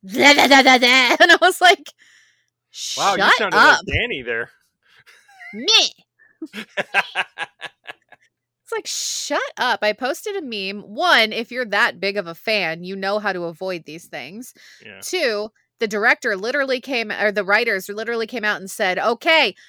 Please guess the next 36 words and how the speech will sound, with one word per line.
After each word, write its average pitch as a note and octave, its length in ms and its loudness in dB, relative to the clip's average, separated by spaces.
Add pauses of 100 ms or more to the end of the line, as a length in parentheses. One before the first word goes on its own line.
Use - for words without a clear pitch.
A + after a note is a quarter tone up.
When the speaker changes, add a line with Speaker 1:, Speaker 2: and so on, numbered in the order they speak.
(140)
Speaker 1:
meme B3+ 340 -6
away. C4+ 300 2
It's F#3+ 160 -4
been A#3+ 200 -2
long A3+ 220 -2
enough." A3 300 0
And G#3 80 -4
I G#3+ 40 0
was G#3+ 120 -4
like, A#3 180 -8
"Cool." E4 380 -2 (360)
Uh, A3+ 420 8 (720)
so, A#3 460 2 (720)
Speaker 2:
Look, F#3+ 180 0
Speaker 1:
and A#3+ 160 0
Speaker 2:
thi-, A3+ 60 0
Speaker 1:
it's A#3 140 0
a B3 80 0
movie. A#3 580 -4 (260)
Speaker 2:
this F3 280 -6
is G3 200 -8
a D3 280 -4
spoiler D3+ 480 -6
thing. F#3 200 -14
Yeah. A3+ 260 6
Speaker 1:
Stop. - 100 -8 (160)
Speaker 2:
Look, F#3 340 -2 (140)
Speaker 1:
<laughs> E3+ 240 -12
Speaker 2:
there G#3 200 0
is, F#3 420 -4
there D3+ 260 -4
is D#3 240 -12
an C#3+ 100 -14
official D#3 680 -12
time C#3 420 -14
period F#2 560 -18